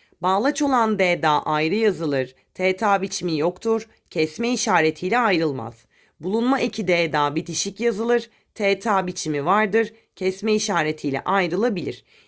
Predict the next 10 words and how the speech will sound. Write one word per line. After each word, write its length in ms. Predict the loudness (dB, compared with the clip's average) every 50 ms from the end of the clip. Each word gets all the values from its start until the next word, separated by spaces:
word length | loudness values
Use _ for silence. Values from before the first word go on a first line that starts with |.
| _
İkisini 420 | -12 -10 -8 -6 -6 -4 -4 -2 -2
ayırt 320 | 0 0 0 0 2 2
etmenin 460 | 0 0 0 -2 -4 -2 -2 -2 -4 -4
en 220 | -4 -2 -2 -2
temel 400 | -2 -2 0 0 2 0 0 0
yolu 380 | 0 0 0 0 0 -2 -4 -8 _ _ _ -8
cümleden 600 | -4 -2 0 0 2 2 4 2 2 2 0 0
D 280 | 0 0 0 0 2
D'yi 320 | 2 2 4 2 2 0 -2
çıkarttığımızda 1200 | -6 -8 -8 -4 -2 0 0 0 -2 -4 -6 -4 -2 -2 -2 -2 -4 -4 -4 0 0 0 0 -2